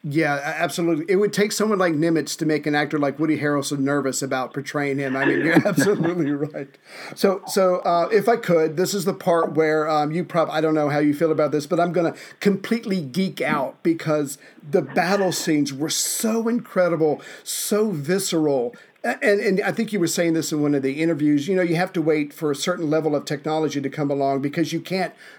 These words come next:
go out and build characters. You can't build a hundred planes or whatever. You know, you've gotta, you've gotta use technology to, to do some of the stuff. But if your goal was to make me feel like I was in the pilot seat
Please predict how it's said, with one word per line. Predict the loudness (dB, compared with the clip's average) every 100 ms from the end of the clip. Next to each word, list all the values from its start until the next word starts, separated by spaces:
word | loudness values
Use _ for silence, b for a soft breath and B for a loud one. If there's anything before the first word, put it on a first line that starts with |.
| -8
go | 0 2
out | 2 0
and | -2 -4
build | -2 0 0 -2
characters. | -4 -4 -2 -2 -4
You |
can't | -4 -6 -6 -2
build | -2 0
a |
hundred | -2 -2 -4 -6
planes | -4 -2 -2
or | -2
whatever. | -2 -2 -2
You |
know, | -2
you've | 0 0
gotta, | 0 0 -4 B B
you've | -6 2
gotta | 2 4
use | 0
technology | -2 -4 -2 0 0 0 -2
to, | -2 -6 -6
to | -8 -6
do | -2 -2
some | 0 -4
of |
the | -4
stuff. | -4 -4 -4 B B B _
But | 2 4
if | 0 0
your | 0
goal | 0 0 2 2
was | 2 -2 -2
to | 0 0
make | 2 -2 -2
me | -4
feel | -4 -2 0 2
like | 0 -2 -2
I | 0
was | 2 2 2
in | -2
the | -4
pilot | -6 -2 0 -2 -4
seat | -6 -6 -6 -8